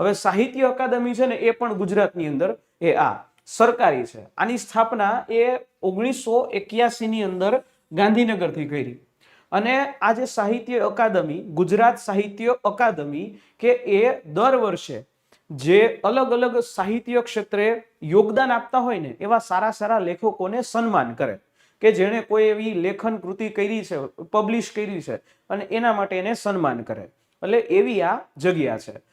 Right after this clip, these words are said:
અરે સોરી, એવી આ સંસ્થા છે. અને આ સંસ્થા છે ને ઈ ભાષા નિયામકની કચેરી હેઠળ આવે. બરાબર? એટલે એના હેઠળમાં આવે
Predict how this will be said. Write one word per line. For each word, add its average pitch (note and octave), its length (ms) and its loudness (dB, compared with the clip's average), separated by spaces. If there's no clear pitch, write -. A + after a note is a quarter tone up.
અરે F3 100 -2
સોરી, F3+ 200 0
એવી A#3 340 0
આ G#3 140 0
સંસ્થા F3+ 540 -6
છે. - 140 -20
અને A3 420 -2
આ A3+ 140 4
સંસ્થા B3+ 460 -2
છે C4 120 -4
ને G3+ 240 -4
ઈ A#3+ 240 -2
ભાષા F3 520 -2
નિયામકની A#3+ 580 -2
કચેરી G#3 420 -2
હેઠળ D#3 280 -4
આવે. A2+ 200 -4
બરાબર? A3 360 4
એટલે F#3 200 2
એના A#3+ 240 2
હેઠળમાં A3 460 -2
આવે G#3 200 -4